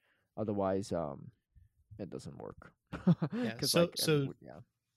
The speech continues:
Speaker 2: to your point about X Ls, in Ultra League, you don't need X Ls for Galarian Slowking because, uh, it only reaches thirty-nine point five, but you do need it for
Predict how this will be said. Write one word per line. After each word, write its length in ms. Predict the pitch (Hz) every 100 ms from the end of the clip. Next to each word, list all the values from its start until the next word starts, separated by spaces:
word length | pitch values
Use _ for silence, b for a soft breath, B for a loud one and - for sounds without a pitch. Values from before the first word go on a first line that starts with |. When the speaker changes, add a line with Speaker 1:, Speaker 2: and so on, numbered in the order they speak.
| _ _ - - _ _ -
Speaker 2:
to 100 | 175
your 120 | 190
point 180 | 180 175
about 200 | 147 143
X 200 | 147 -
Ls, 360 | 131 139 170 -
in 360 | 147 143 131 -
Ultra 260 | 143 139 156
League, 280 | 160 170
you 100 | 143
don't 220 | 143 147 180
need 180 | 190
X 240 | - 160 -
Ls 280 | 135 143 143
for 480 | 139 127 123 120 - b b -
Galarian 400 | 135 139 143 127
Slowking 680 | - 131 131 - 175 220 233 - B B B _ _ _
because, 480 | 135 135 143 123 -
uh, 400 | 131 127 123 120
it 140 | - 135
only 220 | 139 147
reaches 360 | 131 123 131 -
thirty-nine 440 | 139 127 123 123
point 260 | 117 117 -
five, 400 | 147 147 147 139
but 160 | 123
you 100 | 135 123
do 260 | - 170 202
need 280 | 175 131 123
it 200 | 120 -
for 540 | - 127 120 120 117